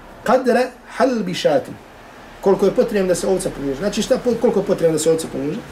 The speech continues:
Znači nije potrebno, je potrebno više od petnaest minuta, možda za petnaest minuta.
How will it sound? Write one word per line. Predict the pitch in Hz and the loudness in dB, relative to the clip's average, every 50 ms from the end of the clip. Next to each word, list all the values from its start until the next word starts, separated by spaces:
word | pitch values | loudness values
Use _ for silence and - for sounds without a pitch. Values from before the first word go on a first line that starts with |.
| - - - - - | -16 -18 -18 -16 -8
Znači | - 302 - 226 | -6 -2 0 0
nije | 247 226 - | 0 2 2
potrebno, | 214 190 - 165 156 160 | 2 0 2 2 2 2
je | 170 170 | 2 2
potrebno | 247 226 - 190 185 | 2 0 0 0 0
više | 180 175 - | 0 0 0
od | 156 - | 0 0
petnaest | 175 170 160 147 135 - | 0 0 0 -2 -4 -4
minuta, | 139 135 139 143 - - | -4 -4 -4 -4 -4 -4
možda | 160 202 175 170 151 | -2 0 2 2 0
za | 151 147 | 0 0
petnaest | 165 156 147 143 127 - | -2 -2 -2 -4 -6 -6
minuta. | - 131 131 135 - | -8 -10 -10 -10 -12